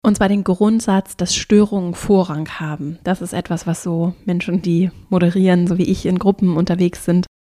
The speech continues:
und eben aber auch Führungskräfte verinnerlichen können. Störungen haben Vorrang. Und wenn es etwas gibt, was die Gruppe stört, was uns beschäftigt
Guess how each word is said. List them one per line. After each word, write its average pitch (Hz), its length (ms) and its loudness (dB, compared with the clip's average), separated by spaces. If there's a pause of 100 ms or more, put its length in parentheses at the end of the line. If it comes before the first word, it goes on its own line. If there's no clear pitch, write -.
(180)
und 208 120 2
eben 214 140 0
aber 175 140 -2
auch 180 80 -6
Führungskräfte 202 760 0 (840)
verinnerlichen 180 640 0
können. 175 360 -4
Störungen 226 600 2
haben 180 280 -2
Vorrang. 175 520 -6
Und 175 200 -6
wenn 196 340 -2
es 180 140 -6
etwas 180 340 -8
gibt, 226 400 -4
was 190 340 -4
die 190 140 -10
Gruppe 196 400 0
stört, 202 720 0 (420)
was 180 160 -2
uns 185 160 -6 (300)
beschäftigt - 680 0